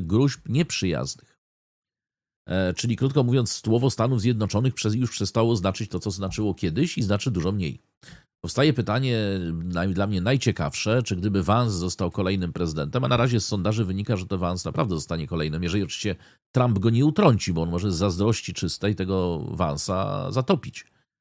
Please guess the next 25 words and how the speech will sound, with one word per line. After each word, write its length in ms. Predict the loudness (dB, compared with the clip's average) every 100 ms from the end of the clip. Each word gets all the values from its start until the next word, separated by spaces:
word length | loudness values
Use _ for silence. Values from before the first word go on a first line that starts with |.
| _ _ _ -2
No, 120 | 4
Rubio 240 | 6 6 4
bę-, 120 | 4
nie 160 | 4
będzie 440 | 4 4 4 2 0
mocnym 380 | -2 -4 -4 -2
prezydentem, 560 | -2 0 -2 -2 -6
to 80 | -6
prawie 260 | -4 -2 -2
na 100 | -2
pewno, 360 | -4 -4 -2
natomiast, 680 | -2 -2 -2 -2 -2 -4 -2
e, 500 | 0 0 0 -2 -4
chociaż 440 | -2 0 0 0
na 100 | 0
pewno 260 | 0 0 0
będzie, 600 | 0 0 2 2 2 -2 -6
mm, 380 | -8 -6 -4 -2
prezydentem, 460 | -2 -2 -2 -2
który 160 | -2 -2
będzie 200 | 0 -2
potrafił 500 | -2 -4 -2 -4 -6 _
pracować 420 | 0 0 2 -2 -2
z 60 |
kongresem. 500 | -2 0 2 0 -6